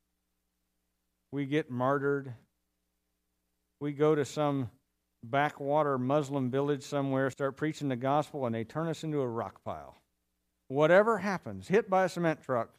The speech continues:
stroke out at K F C, whatever,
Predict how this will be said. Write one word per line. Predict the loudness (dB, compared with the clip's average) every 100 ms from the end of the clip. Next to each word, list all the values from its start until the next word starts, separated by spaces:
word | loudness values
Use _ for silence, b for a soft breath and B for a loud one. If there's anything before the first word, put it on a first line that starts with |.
| _ _ _ _ _ _ _ _ _ _ _ -18
stroke | 2 4 6 6
out | 4
at | 4 -2
K | -2 -2
F | -4
C, | -6 2
whatever, | 6 8 8 6 -4